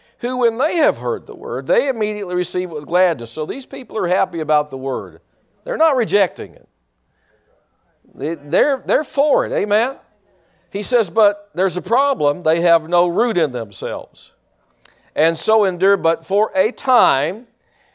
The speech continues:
or you could say they're just temporary. "Afterward, when affliction or persecution arises for the word's sake,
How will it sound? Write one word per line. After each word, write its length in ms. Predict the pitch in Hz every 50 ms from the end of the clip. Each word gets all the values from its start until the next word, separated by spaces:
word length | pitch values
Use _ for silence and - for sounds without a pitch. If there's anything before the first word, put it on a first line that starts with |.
| _ _ _
or 80 | 131
you 140 | 135 147 165
could 180 | 160 170 160 143
say 220 | - 180 175 170
they're 160 | 156 165 160
just 300 | 151 131 170 170 156 -
temporary. 680 | - 190 170 156 - 127 120 117 107 95 82 76 - - _ _ _ _ _ _ _ _ _ _ _ _ _ _ - - _ _ _ _ _ _ _ _
"Afterward, 1000 | - 156 185 214 240 233 - - 240 214 190 - - 120 110 107 117 - _ _ _ _ _ _ _ _
when 240 | _ 147 160 156 147
affliction 880 | 135 117 - - 208 240 247 233 - - - 131 107 92 95 123 - _ _ _ _ _ _ _ _ _ _ _
or 160 | 143 143 139
persecution 1080 | 139 - - 208 208 185 - - 156 - - - 208 226 240 208 - - 135 127 131 - _ _ _ _ _ _ _ _
arises 840 | - 143 147 143 147 156 175 202 220 226 208 160 139 147 147 131 - -
for 280 | - - 165 175 170
the 140 | 143 151 147
word's 460 | 139 143 165 190 202 208 190 139 -
sake, 580 | - - 135 104 87 76 - - - - _